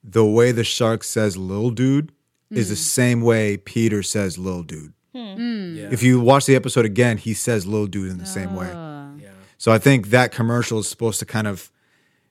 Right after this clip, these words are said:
Speaker 1: be a, a, a snippet of that relationship to Peter and someone else. I don't know if that kid is supposed to be Wanda, if it's supposed to be the
Speaker 2: Yeah.
Speaker 1: other two kids.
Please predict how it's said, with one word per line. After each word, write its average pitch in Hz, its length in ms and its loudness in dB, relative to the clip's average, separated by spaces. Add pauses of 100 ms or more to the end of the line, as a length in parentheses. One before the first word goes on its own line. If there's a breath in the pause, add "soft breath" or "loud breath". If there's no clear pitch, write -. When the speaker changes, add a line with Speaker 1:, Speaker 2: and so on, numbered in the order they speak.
(140)
Speaker 1:
be 113 240 0
a, 107 80 2
a, 98 720 -4 (220)
a 104 40 -12
snippet 117 640 -4 (220)
of 104 140 -8
that 107 180 -2
relationship 104 600 -8
to 104 220 -6
Peter 104 360 -8
and 98 160 -10
someone 95 300 -8
else. 92 260 -10 (100)
I 104 120 -6
don't 101 140 -10
know 107 160 -6
if 101 100 -14
that 95 180 -10
kid 107 220 -4
is 101 100 -6
supposed 92 380 -10
to 87 60 -14
be 82 120 -14
Wanda, 151 600 4
if - 320 -20
it's 107 80 -8
supposed 127 220 -4
to - 60 -8
be 104 60 -2
the 98 120 -4
Speaker 2:
Yeah. 104 80 0
Speaker 1:
other 110 120 -4
two 156 220 2
kids. 156 400 4